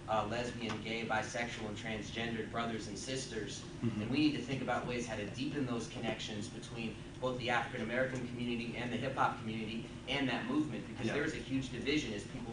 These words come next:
Speaker 1: probably know,
Speaker 2: Mm-hmm.
Speaker 1: that, that what came out after Prop eight, when it was like, "Let's blame the black people for not voting
Speaker 2: <laughs>
Speaker 1: against Prop eight." And that's, I, that was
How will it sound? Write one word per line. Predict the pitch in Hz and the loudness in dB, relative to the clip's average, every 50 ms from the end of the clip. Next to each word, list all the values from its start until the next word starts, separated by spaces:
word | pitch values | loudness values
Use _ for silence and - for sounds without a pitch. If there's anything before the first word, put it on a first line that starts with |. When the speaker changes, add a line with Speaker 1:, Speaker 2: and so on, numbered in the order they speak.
| - - | -2 0
Speaker 1:
probably | 113 113 117 110 104 107 110 107 | 2 2 2 2 2 0 0 2
know, | 113 131 123 120 110 107 104 - - - - - | 4 4 6 6 6 4 0 -2 -4 -8 -8 -8
Speaker 2:
Mm-hmm. | 104 98 - - - 131 131 127 123 | -6 -4 -2 -2 0 0 2 2 4
Speaker 1:
that, | |
that | 120 120 - - 123 | 4 4 4 2 -2
what | 135 120 117 - | -4 -4 -4 -2
came | - 131 120 120 | -2 0 4 4
out | 123 123 | 4 6
after | 120 113 - - 107 | 4 4 2 0 -2
Prop | 107 - 123 120 120 120 127 | -2 2 2 2 4 4 4
eight, | 135 151 - - | 4 4 4 4
when | 117 117 | 0 0
it | 117 | 0
was | 117 113 | -2 0
like, | 120 117 117 113 | 0 0 0 2
"Let's | 127 123 123 | 0 -2 -2
blame | - 127 127 120 123 117 | -2 0 0 0 0 0
the | 113 | 0
black | 113 113 113 127 131 - - | 2 4 4 4 4 0 -2
people | 127 117 120 120 107 | -4 -4 -4 -4 -4
for | - - 113 | -4 -4 -2
not | 110 113 113 113 110 | 0 2 2 0 0
voting | 113 113 113 113 117 110 104 104 101 117 - - - - | -2 0 0 0 0 0 -2 -2 0 0 0 0 0 -4
Speaker 2:
<laughs> | - - - - - | -6 -8 -8 -4 0
Speaker 1:
against | 123 120 113 117 110 98 - - | 2 2 2 2 0 -2 -2 2
Prop | 113 110 110 110 - | 4 6 6 6 4
eight." | 135 156 - - - - | 2 2 2 2 0 -2
And | 110 113 113 | -2 0 0
that's, | 120 123 123 120 | 0 0 0 2
I, | 123 123 127 117 | 2 4 4 4
that | 120 123 | 4 2
was | 120 123 | 0 0